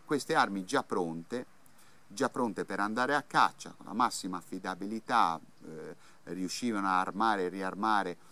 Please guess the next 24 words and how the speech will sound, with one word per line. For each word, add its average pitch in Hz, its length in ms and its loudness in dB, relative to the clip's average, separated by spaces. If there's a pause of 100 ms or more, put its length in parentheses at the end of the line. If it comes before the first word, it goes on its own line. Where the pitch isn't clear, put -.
(220)
eh, 90 280 -8
questi 95 300 -6
bossoli 92 720 0
enormi. 92 800 0
Quattro 87 280 -10
e - 20 -14
cinquantaquattro 87 840 -8
Casull 90 480 -6
è - 20 -8
un 82 160 -10
bossolo 95 500 0
che 98 260 -4 (360)
quando 98 320 0
sparate 90 960 2
e 78 180 -8
dà, 104 300 6 (300)
eh, 80 420 -10
è 95 100 -8
un 95 160 -2
bossolo 101 460 -2
importante, 92 920 -4 (800)
e, 170 260 0 (220)
eh, - 180 -14 (260)
ovviamente, 107 1000 4